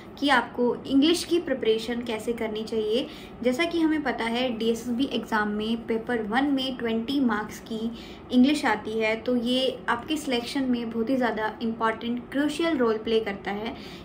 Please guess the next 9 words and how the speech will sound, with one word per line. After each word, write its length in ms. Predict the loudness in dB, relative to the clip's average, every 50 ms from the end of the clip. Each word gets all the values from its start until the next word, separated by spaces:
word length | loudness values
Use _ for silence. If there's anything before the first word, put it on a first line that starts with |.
| -14 -4
कि 120 | 2 4 6
आप 180 | 8 6 6
जो 200 | 6 4 2 2
है 260 | 4 2 0 0 -2 -4 -10 -16 -8 -6
इसको 260 | -6 -6 -4 -2 0 0
अच्छे 360 | 0 0 -2 -2 0 -2 0
से 140 | 0 0 -2
prepare 460 | -2 -4 -8 0 2 2 2 2 -2
करें। 320 | -4 -8 -8 -8 -10 -12